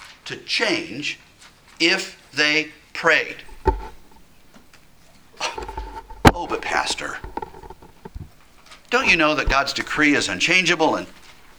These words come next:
prayer can't ultimately change anything?" Well, I, I know that God's decree is unalterable and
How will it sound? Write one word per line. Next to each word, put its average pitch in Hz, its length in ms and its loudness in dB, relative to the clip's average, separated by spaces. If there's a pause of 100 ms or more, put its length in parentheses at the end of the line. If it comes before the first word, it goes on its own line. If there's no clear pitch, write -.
(100)
prayer 156 240 2
can't 131 320 -2
ultimately 123 500 2
change 107 440 2
anything?" 208 580 4 (3250)
Well, 170 200 0
I, 165 180 -2 (160)
I 156 100 0
know 156 200 0
that 156 160 -4
God's 131 240 -2
decree 143 580 -8
is 127 320 -4
unalterable 120 720 -2 (680)
and 127 220 -6